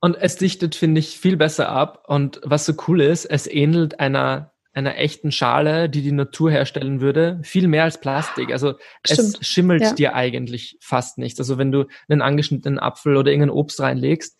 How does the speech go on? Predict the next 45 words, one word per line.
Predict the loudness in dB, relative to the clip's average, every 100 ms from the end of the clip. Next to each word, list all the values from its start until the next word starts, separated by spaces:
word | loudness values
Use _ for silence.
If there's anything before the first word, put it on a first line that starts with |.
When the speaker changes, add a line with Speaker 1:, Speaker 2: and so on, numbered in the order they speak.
| -2
Speaker 1:
das | 0 2 4
ist | 4
ein | 4
Speaker 2:
Ah. |
Speaker 1:
bisschen, | 2 2 2
als | 2
würdest | 0 -2 -2
du |
eine | -2
Schale | 0 2
wieder | 2 -2
drauf | -4 -6
geben. | -4 -2
Also | 0
viel | 0 2
besser | 0 2 0
als | -2
die | -8
Plastikfolie. | -8 -8 -8 -10 -6 -4 -2
Das | -4 -6
ist | -6
total | 0 2
Speaker 2:
Muss | 2
ich |
Speaker 1:
cool. | 2
Speaker 2:
auch | 2
mal | 2
probieren. | 0 2 2 0 -6 -2
Ja, | -2
Speaker 1:
Das | 2
Speaker 2:
cool. | 4 4
Speaker 1:
ist, | 2 0 0
ja, | 2
probier, | 2 0
du | -2
kannst, | -4 -4
äh, | -8 -8 -10 -14 _ _
ich | -8 -2
geb | 0
Speaker 2:
Das | 2
Speaker 1:
da | 2
meine | 4
Speaker 2:
einwickeln | 4 2 2 2 0
oder, | 0 0 0
ja. | 0 0